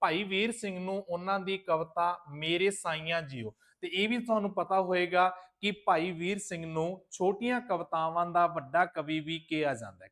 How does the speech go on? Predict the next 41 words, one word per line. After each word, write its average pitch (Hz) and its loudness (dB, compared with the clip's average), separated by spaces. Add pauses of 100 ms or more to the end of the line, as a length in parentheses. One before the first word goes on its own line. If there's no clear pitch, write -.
ਕਲੀਅਰ 202 2
ਹੋ 202 6
ਗਈ 214 2
ਗੱਲ? 214 4 (320)
ਉਸ 220 0
ਤੋਂ 294 0
ਬਾਅਦ 180 4 (320)
ਉੱਨੀ 196 -2
ਸੌ 262 2
ਛਪਨ 202 -4
ਦੇ 202 2
ਵਿੱਚ 165 -4 (540)
ਅੰਮ੍ਰਿਤਾ 208 2
ਪ੍ਰੀਤਮ 190 -4
ਨੂੰ 196 -4
ਉਹਨਾਂ 180 -2
ਦੀ 185 -2
ਰਚਨਾ 175 -2
ਸੁਨਹਿੜੇ 165 -2
ਕਵਿਤਾ 156 0
ਤੇ, 190 -2 (320)
ਉੱਨੀ 196 0
ਸੌ 247 0
ਉਨਾਹਠ 196 2
ਦੇ 202 2
ਵਿੱਚ, 165 -4
ਪਿੱਛੇ 185 -4
ਅਸੀਂ 226 -4
ਚਰਚਾ 214 0
ਕੀਤੀ 202 -4
ਕਿ 214 -6
ਸਤਾਵਨ 170 -2 (140)
ਅਤੇ 185 0 (100)
ਅਠਾਵਨ 160 -4
ਦੇ 190 4
ਵਿੱਚ 165 -4
ਇਹ 180 2
ਪੁਰਸਕਾਰ 165 -4
ਨਹੀਂ 160 -6
ਦਿੱਤਾ 175 2
ਗਿਆ। 175 2